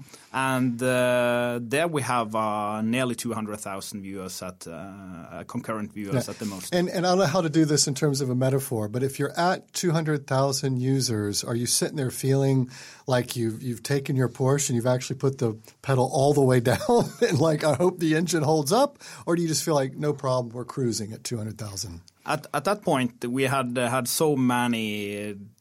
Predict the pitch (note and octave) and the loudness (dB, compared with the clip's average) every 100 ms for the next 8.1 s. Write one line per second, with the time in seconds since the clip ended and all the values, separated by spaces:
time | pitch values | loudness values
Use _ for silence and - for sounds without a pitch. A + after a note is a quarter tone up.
0 | _ - - - - - - A2 A2 G#2 | _ -10 -8 -8 -8 -10 -12 -14 -10 -6
1 | A2 A2+ G#2 G2 A#2 - F#2 - - A2+ | -4 -2 -4 -4 -8 -8 -12 -10 -10 -6
2 | G#2+ G#2 A2 A2+ A#2+ G#2 G#2+ F#2 G2+ - | -6 -4 -2 0 0 -2 -10 -12 -14 -10
3 | G#2+ G#2 G#2 G#2 F#2 G2+ - D3 D#2+ F#2+ | -8 -6 -6 -6 -10 -14 -10 -8 -8 -12
4 | F#2+ G#2 G#2+ G2+ G#2+ A2+ G2+ F2+ F2 - | -12 -10 -8 -4 -4 -4 -8 -10 -14 -12
5 | F#2 F#2+ F#2+ F#2+ F#2+ F#2 F#2 - B2+ C3 | -12 -10 -12 -12 -12 -12 -12 -8 -6 -4
6 | B2+ B2 - A#2 G#2+ G2+ G#2+ A2+ - G#2 | -2 -2 -2 -6 -8 -6 -6 -6 -6 -8
7 | F#2+ C3+ C3 B2+ B2+ C#3+ D#3+ B2+ F#2 - | -4 2 2 2 0 0 -2 -4 -8 -10
8 | - | -16